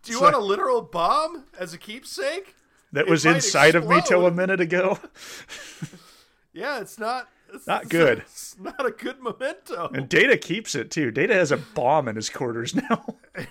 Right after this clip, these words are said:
Speaker 1: Yeah.
Speaker 2: Just a, just a fucking bomb.
Speaker 1: Yeah, he just keeps it right alongside his, his picture of Tasha.
Speaker 2: Yep.
Speaker 1: And,
Speaker 2: His
Speaker 1: uh,
Speaker 2: books.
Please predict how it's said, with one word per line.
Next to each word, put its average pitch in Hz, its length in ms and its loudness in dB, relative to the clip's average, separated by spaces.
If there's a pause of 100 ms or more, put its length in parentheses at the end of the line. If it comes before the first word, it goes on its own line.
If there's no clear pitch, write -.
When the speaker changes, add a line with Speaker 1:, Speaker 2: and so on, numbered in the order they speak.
Speaker 1:
Yeah. 349 320 0 (1500)
Speaker 2:
Just - 240 -8
a, 165 80 -8 (200)
just - 220 -16
a - 40 -20
fucking 180 380 -6
bomb. 151 440 2 (480)
Speaker 1:
Yeah, 269 260 -4
he 190 100 -8
just 185 260 -8
keeps 277 300 -8
it 220 140 -6 (160)
right 165 320 -4
alongside 196 680 -6
his, 180 360 -6
his 160 240 -10
picture 185 580 -6
of 151 420 -6
Tasha. 214 680 -6 (100)
Speaker 2:
Yep. 123 260 -4 (180)
Speaker 1:
And, 135 460 -8
Speaker 2:
His 131 120 -8
Speaker 1:
uh, 123 100 0 (120)
Speaker 2:
books. 123 300 -2